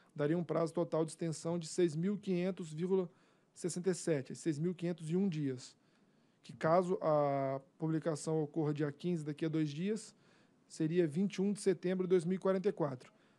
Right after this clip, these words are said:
Mas essa data, não, destaque, não consta no, no ato, apenas o período de ampliação, de prorrogação. Sendo assim, além da ampliação de oito para vinte e quatro mega, propõe-se aprovar a prorrogação da autorização da P C H Boa Vista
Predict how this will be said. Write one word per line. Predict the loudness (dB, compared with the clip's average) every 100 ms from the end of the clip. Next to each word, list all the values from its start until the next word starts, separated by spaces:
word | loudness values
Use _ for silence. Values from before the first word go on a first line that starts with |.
| _
Mas | -4 -2
essa | 0 2
data, | 4 2 0
não, | -2 -2 -4 -10 _
destaque, | -10 -4 -4 0
não | 0 0
consta | 0 -2 -2 -2
no, | 0 0
no | 0 0
ato, | 0 -2 -8
apenas | -6 -4 -2
o | 0 0
período | 2 2 0 -2
de | -4
ampliação, | -2 -2 -4 -6 -10 -12 _
de | -6
prorrogação. | -2 0 0 -4 -10 -10 _ _ _ _ _ _ _ _ _ _ _ _ _ _ _
Sendo | 0 2
assim, | 2 2 0 2
além | 0 2
da | 2
ampliação | 0 2 0 0 -4
de | 0
oito | 2 2 2
para | -2 0
vinte | -4
e | -4
quatro | -4 -4
mega, | -2 -2 0 -2 -6 _ _ _
propõe-se | -6 -2 -2 0 0
aprovar | 2 0 2 0 -2 -10
a |
prorrogação | -4 0 0 2 0 -2 -2
da | 0
autorização | 0 2 2 2 0 0
da | -4
P | -4
C | -4 -2
H | 0 2
Boa | 2 0
Vista | -2 -4 -4